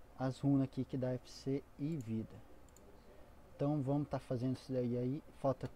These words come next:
três, tem três dias ainda pra me pegar as três chances, chances. Eu vou tá fazendo isso hoje pra me pegar lá, que o,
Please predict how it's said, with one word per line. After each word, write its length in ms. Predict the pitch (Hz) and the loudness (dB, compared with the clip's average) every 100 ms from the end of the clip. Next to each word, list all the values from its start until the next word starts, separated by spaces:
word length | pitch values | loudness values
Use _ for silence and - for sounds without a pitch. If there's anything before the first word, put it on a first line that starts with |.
| - | 0
três, 340 | 143 156 143 | 2 2 0
tem 180 | - 127 | -2 -2
três 360 | - 151 151 | 0 2 2
dias 180 | 123 135 | 2 2
ainda 240 | 127 127 123 | 4 4 0
pra 160 | - | 0
me 80 | 123 | 0
pegar 220 | 120 120 | 2 0
as 100 | 117 | -2
três 260 | - 127 127 | -2 0 0
chances, 560 | - 123 120 - - - - - - | 0 -4 -4 -8 -16 -18 -18 -20 -20
chances. 360 | - - 135 - - - - - | -4 0 0 0 -12 -18 -8 0
Eu 60 | |
vou 80 | 139 | 2
tá 100 | 151 | 2
fazendo 380 | 139 135 131 131 | 2 4 6 6
isso 260 | 127 - | 4 4
hoje 160 | 127 123 | 2 2
pra 120 | 127 | 0
me 60 | 120 | 0
pegar 300 | 123 117 117 | 0 0 0
lá, 220 | 117 127 - - | 0 -2 -6 -6
que 160 | 131 127 | 0 4
o, 340 | 127 123 127 | 4 2 0